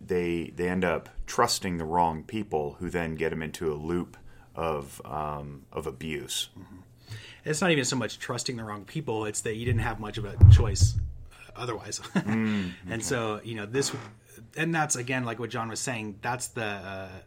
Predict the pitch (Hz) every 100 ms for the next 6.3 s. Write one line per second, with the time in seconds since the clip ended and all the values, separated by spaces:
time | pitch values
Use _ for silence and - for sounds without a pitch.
0 | - - 107 104 101 123 123 107 117 -
1 | 113 101 98 117 113 107 104 - - -
2 | - 117 113 104 104 98 98 123 104 101
3 | - 123 123 104 98 104 - - - 110
4 | 110 104 101 - - 110 95 98 - -
5 | 131 127 117 127 123 123 - 113 123 143
6 | 147 139